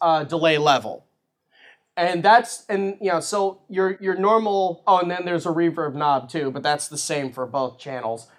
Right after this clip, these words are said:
uh, or both modes. So it do-, so the fact that it doubles as that, 'cause, like, let's say you need to go to a gig and you can't bring your board. Like, let's say you're flying somewhere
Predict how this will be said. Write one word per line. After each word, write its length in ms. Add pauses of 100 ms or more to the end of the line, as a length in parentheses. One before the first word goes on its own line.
(160)
uh, 460
or 80
both 440
modes. 600 (180)
So 460 (300)
it 200
do-, 280
so 380 (100)
the 80
fact 340
that 100
it 160
doubles 440
as 180
that, 360 (140)
'cause, 160
like, 140
let's 300
say 320
you 200
need 280
to 100
go 520
to 160
a 40
gig 480 (340)
and 480 (720)
you 140
can't 480
bring 240
your 80
board. 280
Like, 160
let's 200
say 140
you're 120
flying 480
somewhere 640